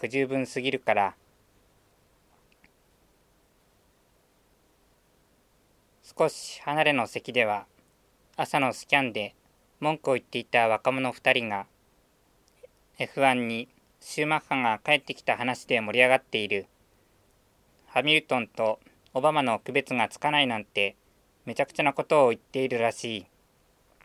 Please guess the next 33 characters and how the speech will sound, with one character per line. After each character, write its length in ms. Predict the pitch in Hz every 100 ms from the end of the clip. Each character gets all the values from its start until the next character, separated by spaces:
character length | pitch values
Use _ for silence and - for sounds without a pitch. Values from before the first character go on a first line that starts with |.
| _ _ _ _ _ _ _ _ -
い。 80 |
一 80 | 123 _
方、 300 | 139 127 104 - _ _ _ _
正 160 | - 143
社 160 | 160
員 180 | 151 139
は 180 | 117 107
事 60 | -
務 180 | 202 -
所 100 | 135
で 160 | 113
食 120 | - 113
べ 80 |
る 80 | 127
か 160 | - 110
ら、 180 | 101 - _ _ _ _ _ _
こ 140 | - 117
こ 100 | 143
に 120 | 147
は 200 | 131 107
い 60 |
な 120 | 104 127
い 60 |
の 120 | 139
だ 80 | 123
っ 60 | - _
た。 220 | 101 95 - _ _ _ _ _ _ _ _ _ _ _ _ _ _ _ _ - _ _ - _ _ _ _ _ - _ _ - -
や 120 | 147 135
べ、 220 | 147 147 - - _ _ _
た 140 | - 143
ら 100 | 147
こ。 300 | - 139 - _ _ _ _ _ _ _ _ _ _ _ _ _
と、 240 | - 139